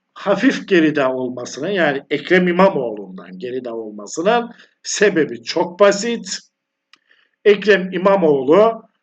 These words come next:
H D P seçmeninden yüzde doksan yediye yakın oy alırken Mansur Yavaş yüzde seksenlerde kalıyor. Diğer taraftan Mansur Yavaş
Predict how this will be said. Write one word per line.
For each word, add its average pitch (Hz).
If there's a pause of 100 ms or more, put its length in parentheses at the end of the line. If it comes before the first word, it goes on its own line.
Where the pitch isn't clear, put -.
(960)
H 190
D 196
P 202
seçmeninden 160 (300)
yüzde 151 (160)
doksan 147
yediye 147
yakın 127
oy 156
alırken 196 (360)
Mansur 165
Yavaş 170
yüzde 175 (240)
seksenlerde 156 (400)
kalıyor. 73 (1300)
Diğer 214
taraftan 160 (280)
Mansur 180
Yavaş 160